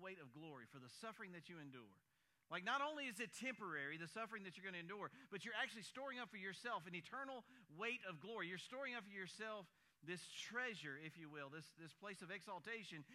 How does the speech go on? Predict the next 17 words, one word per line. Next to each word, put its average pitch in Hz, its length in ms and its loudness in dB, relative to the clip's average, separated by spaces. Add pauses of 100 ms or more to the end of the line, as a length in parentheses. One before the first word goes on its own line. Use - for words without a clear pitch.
(100)
in 202 160 4
the - 80 2
kingdom 220 320 0
of 156 160 -4
God 175 400 6 (240)
by 190 160 12
the 190 240 2
suffering 247 400 4
that 190 160 -2
you 226 160 2
endure 185 240 0
for - 80 -6
the 170 160 -2
gospel 180 400 2
of 139 80 -4
Jesus 165 320 -6
Christ. 170 480 -6